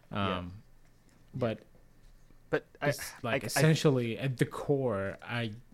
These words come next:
Speaker 2: wanna make something that's, even though it's been made, but I wanna make it different.
Speaker 1: No, I see what you're saying. Like, but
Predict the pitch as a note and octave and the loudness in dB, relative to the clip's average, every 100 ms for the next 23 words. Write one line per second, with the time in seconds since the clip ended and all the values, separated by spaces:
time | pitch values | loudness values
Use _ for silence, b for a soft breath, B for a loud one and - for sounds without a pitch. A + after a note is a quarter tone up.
0 | D3 B2+ A#2 B2 A#2+ A#2 A#2 - - - | -14 -10 -4 -2 0 0 -2 -4 -6 -6
1 | B2 A#2 A#2 G#2 G2+ G2+ G2+ F#2+ - - | -4 -6 -6 -4 -4 -4 -4 -6 -8 -10
2 | - - A#2+ A2 A2 G#2+ G#2 G2+ G#2 - | -10 -8 -6 -4 -2 -2 -2 -4 -8 -10
3 | - G2+ G2 G2 G2 A2+ A#2 - G2+ G2+ | -8 -6 -6 -6 -6 -6 -6 -6 -6 -4
4 | G2 G2 G2 G2 G2 - - - - - | -4 -6 -6 -8 -12 -14 -20 -20 -20 -20
5 | - - - B2 G2+ G2+ - - - - | -20 -20 -18 -10 -6 -6 -8 -14 -16 -20
6 | _ _ _ _ _ _ _ _ _ _ | _ _ _ _ _ _ _ _ _ _
7 | _ _ _ - A2+ F#2 C3+ E3 B2 G#2+ | _ _ _ -10 -6 0 0 0 0 -2
8 | - G2 F#2+ G2+ - - b b b b | -4 -2 -2 -4 -6 -14 b b b b
9 | B2+ - | 0 0